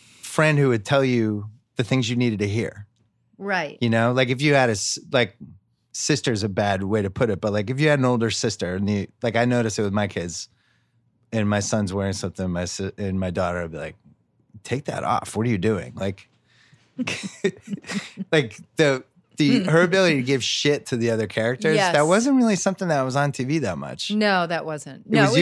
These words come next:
Speaker 1: usually, like,
Speaker 2: definitely
Speaker 1: the sarcastic little sister and What's Happening or Family Ties or something. That was really the only
Speaker 2: Yeah.
Speaker 1: time you saw that.
Speaker 2: Yeah, sort of a, a sort of harpy type as opposed to,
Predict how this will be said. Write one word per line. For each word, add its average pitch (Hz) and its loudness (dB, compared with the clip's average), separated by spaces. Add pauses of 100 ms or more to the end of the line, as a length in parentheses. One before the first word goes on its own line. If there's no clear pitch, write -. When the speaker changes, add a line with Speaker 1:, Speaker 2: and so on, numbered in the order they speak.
(100)
Speaker 1:
usually, 208 4
like, 165 6
Speaker 2:
definitely 143 4
Speaker 1:
the - 6
sarcastic 139 4
little 139 4
sister 135 2
and 123 4
What's 123 2
Happening 123 2
or 113 4
Family 120 2
Ties 107 0
or 98 -4
something. 104 -2
That 123 2
was 127 0
really 127 2
the 113 2
only 107 2 (200)
Speaker 2:
Yeah. 208 0
Speaker 1:
time 120 0
you 110 -2
saw 104 -2
that. 139 -2
Speaker 2:
Yeah, 226 0
sort 240 -6
of 214 -4
a, 202 -6
a 180 -8 (160)
sort 208 -8
of 151 -10
harpy 202 -2
type 160 -8
as 165 -12
opposed 165 -10
to, 165 -8